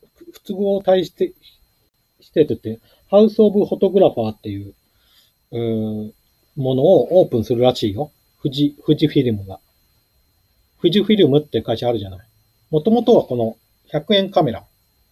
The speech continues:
この使い捨てカメラの会社。それが最近は化粧品を使ったりと、作ったりとかしたじゃん。で、あらっと思ったら今度はロンドン、イギリスロンドンで、そういう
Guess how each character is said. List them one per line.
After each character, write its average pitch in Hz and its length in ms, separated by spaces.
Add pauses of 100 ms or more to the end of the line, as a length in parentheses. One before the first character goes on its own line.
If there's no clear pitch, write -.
こ 226 120
の 214 220
使 202 200
い 214 40
捨 208 60
て 202 100
カ 196 140
メ 165 100
ラ 104 140
の 92 100
会 107 200
社。 - 220 (880)
そ 214 120
れ 214 100
が 208 100
最 208 200
近 208 260
は 208 140
化 - 140
粧 208 220
品 208 240
を 190 80
使 196 220
っ 175 80
た - 160
り 175 120
と、 - 200
作 - 180
っ 156 40
た - 160
り 98 60
と 107 60
か 107 120
し - 60
た 123 120
じ 101 80
ゃ 92 60
ん。 92 60 (880)
で、 185 380 (220)
あ 151 80
ら 220 100
っ 247 160
と 160 60
思 143 140
っ - 20
た - 160
ら 113 60
今 151 160
度 113 80
は 110 80
ロ 226 200
ン 127 120
ド 98 140
ン、 - 40 (100)
イ 147 140
ギ 202 120
リ 208 60
ス 214 120
ロ 233 160
ン 147 120
ド 107 120
ン 98 100
で、 120 320 (840)
そ 160 200
う 156 40
い 147 240
う 151 60